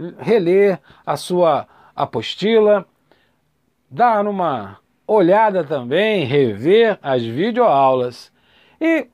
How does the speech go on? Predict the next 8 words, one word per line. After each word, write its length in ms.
consultar 720
o 80
seu 240
professor 840
ou 200
sua 380
professora, 920
ok? 500